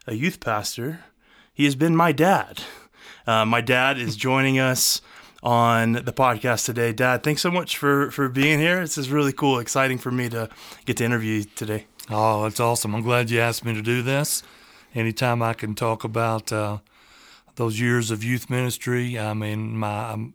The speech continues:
Speaker 2: just lights me up. And the fact I'm doing it with you just, uh, is a bonus. Thank you.
Speaker 1: Yeah.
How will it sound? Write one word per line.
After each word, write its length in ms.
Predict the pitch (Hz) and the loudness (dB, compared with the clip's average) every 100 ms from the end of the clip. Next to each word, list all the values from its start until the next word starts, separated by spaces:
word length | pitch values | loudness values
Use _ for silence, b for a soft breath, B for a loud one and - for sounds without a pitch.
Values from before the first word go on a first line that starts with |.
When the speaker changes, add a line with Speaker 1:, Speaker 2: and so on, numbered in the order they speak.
| _ | _
Speaker 2:
just 220 | - 110 117 | -8 -6 -4
lights 460 | 110 107 113 - | 0 2 0 -4
me 220 | 120 117 | -4 -2
up. 340 | 120 127 - _ B B B B | 0 -2 -4 _ B B B B
And 240 | 107 104 104 | -8 -6 -6
the 60 | |
fact 300 | 95 113 110 | -4 -4 -4
I'm 120 | 107 107 | -4 -2
doing 220 | 113 113 | -2 -2
it 60 | |
with 180 | 110 107 | -2 -2
you 340 | 110 113 113 110 | -2 -2 -2 -4
just, 400 | 107 101 - - | -6 -6 -6 -8
uh, 140 | 101 | -8
is 160 | 98 101 | -6 -6
a 40 | |
bonus. 480 | 98 101 95 92 - | -4 -4 -4 -6 -8
Thank 180 | - 101 | -6 -2
you. 40 | |
Speaker 1:
Yeah. 180 | 101 117 | 0 0